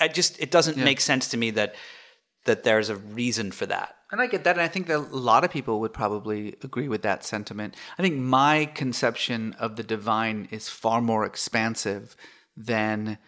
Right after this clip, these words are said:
Speaker 2: just this, you know, idea of why, why are there bad things in the world, or why, why are there bad people in the world? And when I say that, when I say reason and purpose, I by no means mean it in the prosaic sense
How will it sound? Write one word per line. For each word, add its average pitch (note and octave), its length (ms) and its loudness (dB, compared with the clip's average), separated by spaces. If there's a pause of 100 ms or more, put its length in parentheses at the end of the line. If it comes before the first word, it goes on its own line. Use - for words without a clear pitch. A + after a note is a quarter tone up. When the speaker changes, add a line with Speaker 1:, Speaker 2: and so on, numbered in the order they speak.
(360)
Speaker 2:
just A#2+ 280 0
this, - 460 -2
you A2+ 140 -4
know, G#2+ 100 0
idea A2 460 -2
of G#2+ 160 -10
why, G#2 460 4
why G#2 320 0
are G#2+ 120 2
there G#2 220 -2
bad G#2 280 0
things G#2+ 320 -4
in - 60 -14
the G2+ 80 -2
world, G2+ 240 0
or G#2 80 0
why, G#2+ 280 0
why G#2 240 0
are G#2 100 2
there G2+ 380 -4
bad G#2 280 2
people G2+ 580 -2
in G#2+ 220 -4
the G2+ 80 -4
world? G2 420 0 (360)
And C#3 120 2
when C#3+ 120 6
I F3 140 6
say C3+ 340 2
that, A#2+ 340 -2
when B2+ 140 -2
I C#3+ 100 2
say C#3 260 2
reason A#2+ 580 -2
and G2+ 180 -8
purpose, C#3 680 0 (420)
I C#3 240 6
by A#2+ 220 2
no A#2+ 340 2
means A2+ 840 -2
mean A2+ 380 0
it G#2 260 -4
in G#2+ 280 -4
the G#2+ 60 -6
prosaic G#2+ 680 0
sense - 680 -4